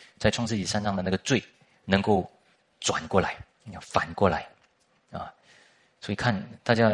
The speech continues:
大家有没有看耶稣基督呢？他三十年里面所做的，甚至到上十字架，其实不是只有为了赦罪，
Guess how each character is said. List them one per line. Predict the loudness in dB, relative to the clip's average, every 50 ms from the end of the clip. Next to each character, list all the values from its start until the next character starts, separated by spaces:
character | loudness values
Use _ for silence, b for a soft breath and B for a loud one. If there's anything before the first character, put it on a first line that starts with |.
| 2 -4 -4
大 | -2 2 4
家 | 4 4 4
有 | 4 4
没 | 4 4 4
有 |
看 | 4 2 0 0 -2 -8 -14 -10 -4
耶 | -2 -2 0
稣 | 0 0 -2 -2
基 | 0 0 0
督 | 0 2 2
呢？ | 2 2 0 -2 -6 -12 _
他 | -4 -2 -2
三 | 0 2 4 4 4 2
十 | 0 0 0 -2
年 | 0 0 0 0
里 | -2 -2
面 | -2 -2 -2 -2
所 | -6 -6 -6
做 | -4 -2 -2 -2
的， | -2 -4 -8 -6
甚 | -4 -2 -2
至 | 0 2
到 | 4 4 4
上 | 4 2 -2 -4 -4
十 | -4 -6
字 | -6 -4
架， | -2 -2 -2 -2 -4 -10 b b b b b b b b
其 | b 0 2
实 | 2 2 2 2 0 -2 -6 _ _ _ _ _ _ _ -4
不 | 0 2 2
是 | 2 2
只 | 2 2 2
有 | 2 4 2
为 | 2 4 4 4 6
了 | 6 4
赦 | 4 2 0 -2 -2
罪， | -4 -6 -8